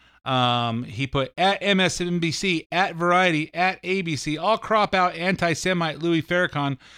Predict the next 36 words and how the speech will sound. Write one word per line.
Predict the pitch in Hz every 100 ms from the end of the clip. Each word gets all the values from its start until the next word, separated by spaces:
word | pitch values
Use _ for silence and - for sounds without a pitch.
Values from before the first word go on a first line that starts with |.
| - - _
from | 160 160
the | 143 143 139
front | - 185 156
row | 160 156 156
shot | - 160 147 151 -
at | 143 143
the | 147
Aretha | 147 147 151
Franklin | 208 226 175 131
funeral. | 147 127 95 - _ - - _ -
This | 196 170
is | 170
what | 160 175
dishonest | 151 143 175 175 139
media | 175 170 160
l-, | 165 - _ -
coverage | 175 165 143
looks | 185 202 -
like. | 120 -
Fellow | - - 160 165 160
journalists, | 131 175 170 180 175
this | - 170 -
is | 143
why | 143 151 147
people | - 160 147
don't | 135 143
trust | - 147 127 110
us. | 87 - - - - _ _ -
Give | 190 202
them | 220 208
the | 180
full | - 185
picture. | - 190 - 151
Don't | 131 165 185 - -
paternalistically | 151 - 214 208 185 185 - 160 160 135
censor." | - 165 - 117